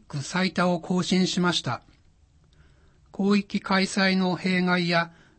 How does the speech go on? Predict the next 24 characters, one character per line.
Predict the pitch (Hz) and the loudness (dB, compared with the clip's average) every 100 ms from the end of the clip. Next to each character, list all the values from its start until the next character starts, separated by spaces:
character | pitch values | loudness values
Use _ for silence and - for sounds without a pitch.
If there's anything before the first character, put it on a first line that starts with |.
| - | -10
雪 | 160 - | -8 -4
不 | 190 208 | 0 0
足 | 214 185 160 | 0 -2 -2
で | 147 143 - | -2 -4 -10
人 | - 175 202 | -4 0 0
工 | - 214 208 | 2 4 4
雪 | 175 165 160 | 2 0 -2
を | 151 | -2
活 | 143 160 - | -4 -8 -2
用 | 190 196 196 | 0 0 0
す | 196 | -2
る | 190 | -4
こ | - 185 | -4 -6
と | - 208 | -2 2
へ | 196 | 2
の | 160 139 | 2 0
懸 | - 160 | -2 0
念 | 180 190 185 | 2 2 0
の | 170 | 0
声 | 202 202 | 0 2
も | 180 139 | 2 0
上 | 135 | 0
が | 139 | 0
り、 | 135 139 | -2 -4